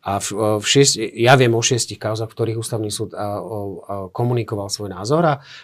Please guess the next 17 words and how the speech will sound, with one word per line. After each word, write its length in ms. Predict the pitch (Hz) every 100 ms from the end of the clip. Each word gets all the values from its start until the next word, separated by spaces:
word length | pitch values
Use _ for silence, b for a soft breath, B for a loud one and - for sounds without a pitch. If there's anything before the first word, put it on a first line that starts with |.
| B
a 240 | 117 117 107
je 220 | 127 139
to 80 | 151
iná 240 | 156 147
judikatúra, 560 | 117 107 110 98 104 92
ako 160 | 92
je 80 | 98
tá 160 | 92 92
česká. 400 | 82 - - - _ _ _ _ _ - _ - -
Češi, 480 | 127 - 135 131
o, 80 | 117
o, 440 | 113 110 110 98 110 104 104
český 320 | 127 - 127
ústavný 400 | 123 127 123 120
súd, 320 | - 127 123 B B B B B
a, 480 | 104 107 104 104 95 - _ _
pravidlá 680 | - 127 127 131 131 127